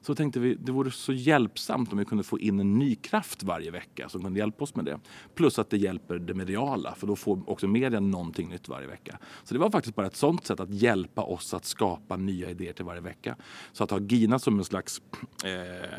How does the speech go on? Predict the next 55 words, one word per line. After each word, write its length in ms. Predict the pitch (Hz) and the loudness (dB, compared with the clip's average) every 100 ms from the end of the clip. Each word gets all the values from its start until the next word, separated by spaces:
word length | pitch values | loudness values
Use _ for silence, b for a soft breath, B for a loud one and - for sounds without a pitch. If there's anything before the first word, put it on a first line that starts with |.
| - - 50 50 50 50 50 - - | -12 -12 -12 -12 -12 -14 -14 -16 -14
vad 100 | - | -8
säger 160 | - 90 | -6 -6
man, 200 | - - | -8 -8
en, 260 | 95 92 - | -6 -6 -6
en, 220 | 92 85 | -10 -10
ett 180 | - - | -12 2
center 560 | 165 190 196 202 190 - | 4 6 4 2 2 -2
och 340 | - - 110 | -10 -4 -2
sen 220 | - 104 98 | 0 0 0
någonting 460 | 92 85 87 85 | -2 -4 -4 -4
nytt 220 | 92 - | -6 -8
varje 220 | 87 87 87 | -8 -8 -8
vecka. 280 | 90 - | -10 -10
Och 80 | 90 | -4
då 60 | 101 | 0
försökte 220 | - - | 2 2
jag 80 | 95 | 0
bara 100 | 92 | -2
tänka 460 | - 90 - 82 | -6 -8 -6 -8
brett 400 | 82 92 95 90 - - - | -8 -10 -8 -8 -8 -18 -10
och 60 | - | -6
högt. 320 | 110 - - | -6 -6 2
Petra 380 | 139 117 - 139 | 4 4 2 0
förstås 260 | - 117 | 2 2
för 80 | 113 | 2
att 60 | 101 | 0
öppna 380 | 107 - 87 | -2 -6 -6
det, 100 | 90 | -6
för 100 | 104 | -6
att 60 | 87 | -8
koppla 320 | - - 76 | -6 -6 -6
det 60 | 76 | -8
till 120 | 82 | -8
Eurovision. 520 | 78 85 - 92 92 - B B B | -8 -8 -6 -6 -6 -10 B B B
Eh, 160 | - 92 | -8 -4
Henrik 280 | 101 110 - | 2 2 4
Schyffert 400 | - 123 - 120 | 4 4 4 0
var 120 | 113 | 4
urkul 520 | 135 104 90 - 104 | 6 6 4 0 0
att 60 | 92 | 0
få 100 | - | -2
med, 280 | 87 87 57 | -4 -4 -2
med 220 | 95 87 | -2 -2
mig 100 | 90 | -4
in. 80 | 87 | -4
Jag 120 | 85 | -4
tycker 140 | 90 | -6
så 80 | - | -4
mycket 140 | 90 - | -4 -2
om 140 | 87 | -4
honom, 200 | 92 80 | -4 -8
att 80 | 82 | -12
få, 140 | - 85 | -12 -10
få 120 | - | -8
någonting, 320 | 92 82 92 | -8 -6 -6